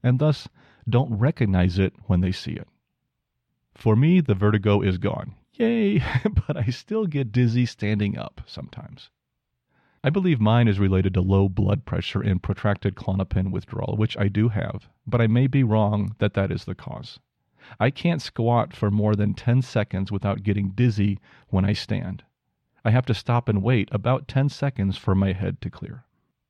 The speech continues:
I don't think my heart rate is affected, but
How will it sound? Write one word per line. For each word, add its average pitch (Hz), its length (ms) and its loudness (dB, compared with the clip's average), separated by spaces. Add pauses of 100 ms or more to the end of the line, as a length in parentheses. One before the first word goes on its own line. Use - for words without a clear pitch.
(720)
I 113 60 2
don't 151 160 2
think 156 160 0
my 123 140 2
heart 117 280 0
rate 113 200 0
is 98 160 0
affected, 98 540 -2
but 113 220 2